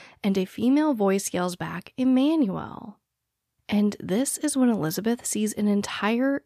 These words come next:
camp set up. There was a tent and tarps and this very scary-looking woman, Hephzibah, who gave Elizabeth a very strong and intimidating hug.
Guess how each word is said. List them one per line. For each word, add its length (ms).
camp 520
set 260
up. 320
There 120
was 100
a 120
tent 480
and 240
tarps 480
and 260
this 220
very 480
scary-looking 920
woman, 360
Hephzibah, 840
who 140
gave 220
Elizabeth 560
a 120
very 280
strong 680
and 300
intimidating 800
hug. 480